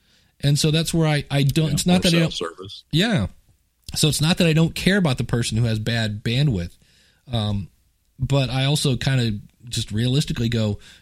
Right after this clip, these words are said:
Speaker 1: "You're gonna have a really hard time starting a podcast without internet access." And so you're not my target audience. So, and some people, it's harsh to say in a way. It's like, "Well,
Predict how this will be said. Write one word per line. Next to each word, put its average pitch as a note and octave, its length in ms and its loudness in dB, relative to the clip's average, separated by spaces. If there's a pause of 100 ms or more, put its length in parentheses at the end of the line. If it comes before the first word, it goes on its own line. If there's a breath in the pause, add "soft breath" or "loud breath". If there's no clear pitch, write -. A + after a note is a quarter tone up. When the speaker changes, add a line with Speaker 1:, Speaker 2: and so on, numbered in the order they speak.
(100)
Speaker 1:
"You're C#3 220 0
gonna F3+ 160 2
have B2+ 180 2
a A2 60 0
really B2+ 340 0
hard B2 280 -2
time G2+ 540 -2 (260)
starting B2+ 320 0
a G#2+ 40 -2
podcast G#2 560 -2
without A2+ 340 -2 (100)
internet A2+ 340 2
access." F#2 580 -6 (340 soft breath)
And A2 160 0
so G#2 480 0 (280)
you're A#2+ 300 0
not A#2 280 0
my A2+ 120 -2
target G#2+ 320 -2
audience. A#2+ 540 -4
So, G#2+ 380 0
and G#2+ 280 -2
some C#3 200 0
people, B2 260 -2
it's C#3+ 140 0
harsh E3+ 340 0
to A2 100 -2
say D3+ 320 0
in G#2 80 0
a G2 60 0
way. B2 160 0
It's G#2 140 -4
like, F#2+ 160 -2
"Well, G#2 200 -2